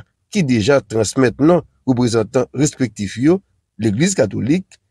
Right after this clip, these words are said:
laprès ak sektè dwa moun nan. Sektè sindikal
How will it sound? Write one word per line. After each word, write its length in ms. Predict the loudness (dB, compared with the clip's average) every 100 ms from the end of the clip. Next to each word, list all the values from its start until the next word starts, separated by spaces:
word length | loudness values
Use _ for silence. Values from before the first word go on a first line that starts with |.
| _
laprès 540 | 0 0 0 0 0 -4 _ _ _
ak 220 | 0 0 _
sektè 480 | -8 -4 -4 2 2 2
dwa 160 | 2 0
moun 300 | -2 0 2
nan. 160 | 0 -2 _ _ _ _ _ _ -2
Sektè 400 | 0 2 2 2
sindikal 560 | 0 -4 -2 2 2